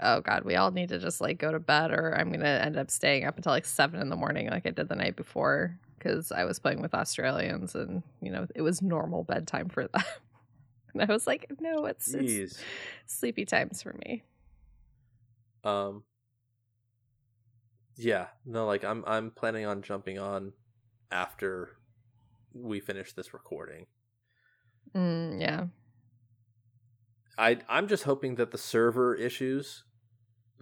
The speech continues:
Speaker 2: get alleviated in sometime in the next week.
Speaker 1: Oh, were you guys having problems on
Speaker 2: So,
Speaker 1: the Xbox?
Speaker 2: yes.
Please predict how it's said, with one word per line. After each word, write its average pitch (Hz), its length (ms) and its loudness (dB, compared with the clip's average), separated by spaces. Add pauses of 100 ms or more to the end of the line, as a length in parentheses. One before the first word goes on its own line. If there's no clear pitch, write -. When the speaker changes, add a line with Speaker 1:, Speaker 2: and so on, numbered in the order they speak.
Speaker 2:
get 107 220 0
alleviated 104 720 0
in 101 340 -4 (140)
sometime 101 340 -2
in 95 80 -4
the 95 60 -4
next - 260 -10
week. - 340 -12 (1300)
Speaker 1:
Oh, 190 300 4
were 185 100 2
you 202 180 2
guys 202 180 2
having 190 260 -2
problems 190 680 -4 (840)
on - 80 0
Speaker 2:
So, 135 100 10
Speaker 1:
the 127 60 8
Xbox? 190 720 -2 (500)
Speaker 2:
yes. - 640 -2